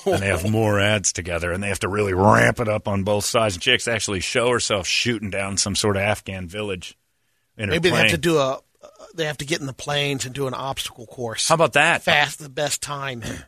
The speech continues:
Speaker 1: Yeah, fighter jet obstacle.
Speaker 2: Yeah.
Speaker 1: Now that's the
Speaker 2: Top
Speaker 1: way to
Speaker 2: Gun.
Speaker 1: elect a leader. <laughs> Here's the other thing we could do. Uh, Burr Hamilton style duel,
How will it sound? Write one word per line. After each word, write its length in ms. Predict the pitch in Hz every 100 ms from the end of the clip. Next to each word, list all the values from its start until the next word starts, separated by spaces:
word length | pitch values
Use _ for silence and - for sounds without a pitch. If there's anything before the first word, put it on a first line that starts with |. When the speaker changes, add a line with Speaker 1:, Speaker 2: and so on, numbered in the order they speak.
| _
Speaker 1:
Yeah, 440 | 85 120 147 120 67 -
fighter 480 | - 139 135 139
jet 240 | 101 127 117
obstacle. 360 | 120 139 123 -
Speaker 2:
Yeah. 180 | - 95
Speaker 1:
Now 160 | 98
that's 400 | 95 135 147 -
the 80 | 120
Speaker 2:
Top 80 | 107
Speaker 1:
way 60 |
to 80 | 110
Speaker 2:
Gun. 100 | 110
Speaker 1:
elect 240 | 139 131 127
a 80 |
leader. 400 | 104 113 123 104 107 - -
<laughs> 240 | - -
Here's 220 | 151 151
the 100 | 110
other 160 | 127 160
thing 200 | - 90
we 100 | 87
could 200 | - 78
do. 220 | 78 76 - _ _ _
Uh, 180 | 90 78
Burr 320 | 76 143 135
Hamilton 600 | 92 120 131 104 95 85
style 440 | - - 110 98
duel, 520 | 85 87 120 131 82